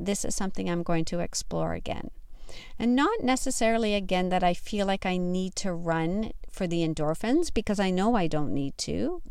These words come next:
because of just everything I experienced with a beautiful walk or a beautiful hike on this trip to Utah, but just because it's just speaking to me. It's just speaking to me again. And that openness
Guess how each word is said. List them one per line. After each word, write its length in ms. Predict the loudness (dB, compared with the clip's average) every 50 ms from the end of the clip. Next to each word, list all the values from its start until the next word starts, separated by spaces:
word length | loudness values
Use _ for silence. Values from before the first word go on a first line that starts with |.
| 0 2
because 340 | 2 2 4 2 2 2 2
of 100 | 0 0
just 220 | -2 -4 -4 0 0
everything 420 | 0 0 0 0 0 0 0 0
I 120 | 2 0 0
experienced 800 | 0 -2 -2 -2 0 0 2 2 2 2 0 0 -2 -2 -4
with 100 | -4 -4
a 60 | -4
beautiful 800 | -6 -8 -6 -6 -4 -2 -2 -2 -2 -2 -2 -2 -2 -2 -4 -6
walk 800 | -6 -6 -4 0 2 4 4 4 4 2 0 -2 -4 -6 -12 -12 -4 0
or 80 | 0 0
a 80 | 2
beautiful 340 | 0 0 -2 -2 -2 -2 -2
hike 540 | -2 -2 0 0 0 0 0 -2 -4 -6 -2 0
on 380 | 2 4 4 2 2 0 -2 -4
this 260 | -2 -2 0 0 0
trip 240 | 0 -2 -2 -4 -6
to 120 | -6 -6 -4
Utah, 560 | -4 -4 -4 -4 -4 -4 -4 -2 -2 -4 -4 -6 -2 4
but 160 | 4 4 4
just 280 | 6 4 4 4 2 0
because 720 | 0 -2 0 4 4 4 4 2 0 -4 -6 -8 -10 -12 -14 -16 -18 -18 -18 -16 -10 -4
it's 260 | -4 -4 -4 -2 -4
just 160 | -2 -2 0
speaking 440 | 0 0 -2 -2 -2 -2 -2 -2 -2
to 180 | -2 -2 -2 -4
me. 400 | -4 -6 -8 -10 -10 -10 -10 -10 -10 -10 -12 -8 -6
It's 180 | -6 -4 -4
just 240 | -4 -4 -4 -4 -6
speaking 440 | -6 -6 -6 -8 -6 -6 -6 -4 -4
to 140 | -4 -4 -2
me 180 | -2 -2 -2 -2
again. 400 | -4 -4 -4 -4 -4 -6 -6 -8 -8 -4 -2
And 220 | 0 0 2 4
that 260 | 4 4 4 4 2 2 2
openness 600 | 4 4 6 8 8 8 8 6 0 0 -2 -4